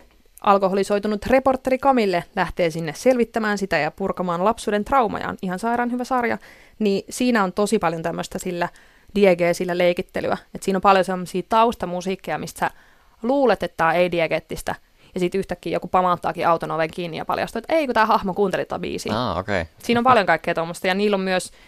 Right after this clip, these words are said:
Speaker 1: erittäin paljon merkityksiä siinä sarjassa. Et,
Speaker 2: Joo.
Speaker 1: et kun sitä sarjaa katsoo sillä tavalla, että kuuntelee noita, niin siitä saa paljon enemmän irti.
Speaker 2: Mä en edes tiennyt, että se on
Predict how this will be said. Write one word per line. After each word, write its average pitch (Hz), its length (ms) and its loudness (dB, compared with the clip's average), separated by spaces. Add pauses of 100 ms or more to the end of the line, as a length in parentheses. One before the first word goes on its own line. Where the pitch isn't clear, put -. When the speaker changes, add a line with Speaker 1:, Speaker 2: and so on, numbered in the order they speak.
(160)
Speaker 1:
erittäin 190 300 2
paljon 175 180 -2
merkityksiä - 580 -4
siinä 160 200 -8
sarjassa. - 480 -2
Et, - 120 -4
Speaker 2:
Joo. 87 180 2 (300)
Speaker 1:
et 180 140 -6 (300)
kun 190 320 0
sitä 170 180 -2
sarjaa 170 320 4
katsoo 165 320 -2
sillä 165 180 -6
tavalla, - 180 -2
että - 100 -6
kuuntelee 180 360 -2
noita, 220 240 -4
niin 240 260 -6
siitä 208 240 -6
saa 277 160 0
paljon 240 200 2
enemmän 175 260 -4
irti. 175 200 -8 (800)
Speaker 2:
Mä 104 140 2
en 95 60 2
edes 90 120 -6
tiennyt, 80 240 -4
että - 100 -14
se 82 60 -4
on 78 100 -6